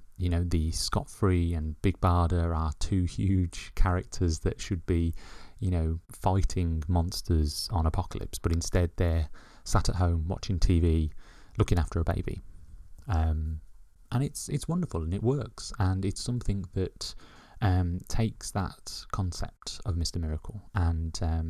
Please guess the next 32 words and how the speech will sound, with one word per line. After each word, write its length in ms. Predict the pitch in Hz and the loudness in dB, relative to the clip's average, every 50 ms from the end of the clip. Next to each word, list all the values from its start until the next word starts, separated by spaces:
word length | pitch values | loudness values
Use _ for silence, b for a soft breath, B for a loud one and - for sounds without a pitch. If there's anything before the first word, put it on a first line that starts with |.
| 82 82 - | -4 -4 -2
and 100 | 85 80 | -2 0
evolves 420 | 82 85 82 80 80 - - - | 0 0 0 0 -2 -4 -6 -8
it 120 | - - - - - - | -8 -8 -8 -14 -18 -4
a 80 | - 87 78 | -4 0 0
little 160 | 85 82 87 | 0 0 0
bit, 180 | 82 82 78 - - - 95 82 | -2 -4 -4 -6 -6 -6 -4 0
I 20 | - - | 0 0
think, 180 | - - 95 - - B B B B B B B B B | 0 -2 -4 -8 -8 B B B B B B B B B
um, 240 | 92 85 80 80 80 - | 4 4 4 4 2 2
and 180 | 90 90 92 101 | 2 2 4 4
runs 220 | 107 107 110 107 101 - | 4 4 4 2 2 0
with 120 | - 90 - | -2 -2 -2
the 140 | - - - 95 | -4 -4 -4 -4
fact 180 | 87 - - - - | -4 -4 -8 -6 -6
that 160 | - - - - | -6 -6 -4 -2
this 200 | - 117 117 - | -2 0 0 0
is, 320 | 110 101 92 87 - - - - | 0 -2 -2 -2 -4 -10 -10 -8
at 80 | 87 85 | -8 -8
its 140 | - - - - | -8 -8 -6 -4
core, 300 | 113 110 104 104 107 104 - B B B B B | -2 -2 0 0 -2 -2 -4 B B B B B
what 220 | 101 95 107 - | 0 0 0 0
is 120 | 104 87 - | 0 -2 -2
this 160 | - 85 - - - | -4 -6 0 2 2
character, 380 | 95 90 90 - - - - 90 85 82 92 | 2 2 -2 -4 -6 -6 -2 0 0 0 0
what 120 | 113 - - | 0 0 0
is 340 | 110 104 101 95 - - - - - | 0 0 0 -2 -4 -8 -10 -6 -6
his 100 | 95 92 - - 101 | -6 -8 -4 0 0
goals, 380 | 95 101 110 113 120 117 - - | 2 2 2 -2 -4 -6 -2 -2
what 100 | 92 85 | 0 0
are 160 | 90 82 76 82 | 2 0 0 0
his 220 | 80 76 - - - B B B B B B B B B | -2 -2 -4 -6 -10 B B B B B B B B B
aspirations, 840 | - - - - 85 82 87 101 104 - - 110 113 120 120 - | 0 0 2 2 2 2 2 0 -2 -4 -4 -4 -6 -6 -8 -10